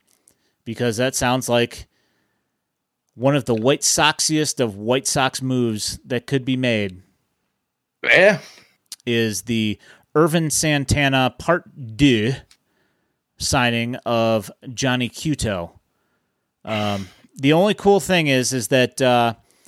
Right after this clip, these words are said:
Speaker 1: if at some point in the year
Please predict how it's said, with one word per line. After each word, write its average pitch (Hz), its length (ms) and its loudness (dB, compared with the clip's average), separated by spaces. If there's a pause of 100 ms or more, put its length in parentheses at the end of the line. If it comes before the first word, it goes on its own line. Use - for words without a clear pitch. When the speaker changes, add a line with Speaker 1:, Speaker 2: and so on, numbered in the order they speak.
(280)
Speaker 1:
if 151 260 0
at 170 160 -4
some 160 240 -2
point 147 360 -2
in 127 160 -2
the 120 80 -2
year 120 600 0